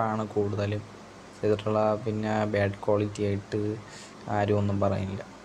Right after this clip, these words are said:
അപ്പോൾ ഇതും കൊള്ളാം. Delivery charge ഉണ്ട്. Delivery ചാർജും കൂടെ വരുമ്പോൾ ഒരു ഇരുന്നൂറ്റി അറുപത് രൂപയൊക്കെ ആവും. പിന്നെ മറ്റേത് കാഡൻസിൻ്റെ ഫൈബറാണ്. അപ്പോൾ ഇത്രയേ ഉള്ളൂ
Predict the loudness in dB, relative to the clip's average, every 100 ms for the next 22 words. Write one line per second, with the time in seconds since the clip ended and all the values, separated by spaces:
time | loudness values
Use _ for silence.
0 | -20 -18 -16 -14 -6 0 2 4 2 0
1 | 2 2 2 -2 -16 -18 -20 -20 -20 -20
2 | -20 -20 -20 -20 -20 -20 -20 -20 -20 -20
3 | -20 -20 -20 -18 -4 2 6 6 6 4
4 | 2 2 4 2 4 4 4 4 4 2
5 | 0 2 4 6 6 4 2 2 2 0
6 | -8 -18 -18 -12 0 2 4 4 4 2
7 | 2 4 4 4 4 4 4 0 -2 -8
8 | -8 -14 -18 -18 -18 -18 -18 -20 -20 -18
9 | -18 -18 -6 0 2 0 2 6 6 6
10 | 4 2 2 4 4 2 2 0 2 2
11 | 2 2 0 -2 -6 -14 -18 -18 -18 -20
12 | -18 -18 -18 -18 -18 -18 -18 -18 -18 -8
13 | 0 0 0 -4 0 4 6 6